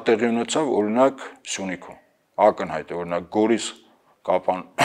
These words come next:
<clears throat> ճանապարհատվածի քսանմեկ կիլոմետրանոց հատվածը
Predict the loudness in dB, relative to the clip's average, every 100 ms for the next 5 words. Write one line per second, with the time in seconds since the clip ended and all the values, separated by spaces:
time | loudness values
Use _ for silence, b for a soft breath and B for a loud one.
0 | 4 2 -2 -12 -10 -4 0 0 2 0
1 | 0 -2 -8 -8 -8 -6 -6 -8 -10 -10
2 | -8 -10 -10 -10 -6 -8 -6 -8 -6 -8